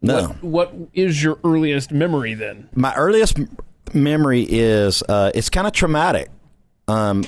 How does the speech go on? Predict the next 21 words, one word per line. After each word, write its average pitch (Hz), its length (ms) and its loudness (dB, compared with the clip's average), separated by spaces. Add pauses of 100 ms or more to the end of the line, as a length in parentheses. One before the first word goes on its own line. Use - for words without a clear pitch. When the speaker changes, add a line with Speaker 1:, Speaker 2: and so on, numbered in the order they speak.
Speaker 1:
uh, 107 240 2 (100)
we 123 120 0
moved 143 280 0
up, 143 220 0 (220)
uh, 113 320 2 (160)
near 120 220 0
my 151 120 0
grandparents 117 640 -2
in 107 280 -2 (100)
East 117 260 0
Texas, - 540 -2
Speaker 2:
Uh-huh. 117 160 -12
Speaker 1:
and, 101 380 0
uh, 98 320 0 (680)
my 107 200 -2
grandmother, 120 600 0
I 110 40 0
would 107 120 0
stay 123 260 -2
with 120 180 2 (120)
her, 135 420 0